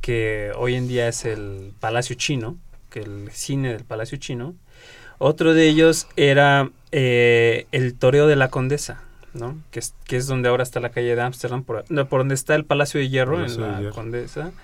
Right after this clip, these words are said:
Speaker 1: Ahí estaba el toreo, donde fue Caruso y peleó, este, y estuvo, eh,
Speaker 2: Craván.
Speaker 1: Guti Cárdenas, Arthur Craván, ¿no? O sea, era el centro, ¿no? Donde se daban estos espectáculos.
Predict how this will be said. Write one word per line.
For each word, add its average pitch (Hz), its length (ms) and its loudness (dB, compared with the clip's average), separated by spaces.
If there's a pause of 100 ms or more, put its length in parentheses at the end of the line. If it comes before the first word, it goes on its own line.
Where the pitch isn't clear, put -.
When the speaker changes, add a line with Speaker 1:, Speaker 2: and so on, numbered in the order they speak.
(540)
Speaker 1:
Ahí 123 120 0
estaba 135 540 2
el 120 260 0
toreo, 139 560 2 (840)
donde 110 260 -4
fue 113 180 -2
Caruso 113 760 -4
y 101 120 -14
peleó, 104 460 -8
este, - 420 -14
y 117 100 -8
estuvo, 107 880 -12 (680)
eh, 120 100 -8
Speaker 2:
Craván. 113 460 0
Speaker 1:
Guti 123 240 0
Cárdenas, 110 840 -4
Arthur 113 300 -10
Craván, 107 400 -6
¿no? 110 140 -2
O 117 80 -2
sea, 131 120 -8
era 131 240 -2
el 120 260 -4
centro, 117 420 -4
¿no? 143 160 -6
Donde 113 300 -10
se - 120 -10
daban 107 220 -6
estos 110 220 -12
espectáculos. - 600 -8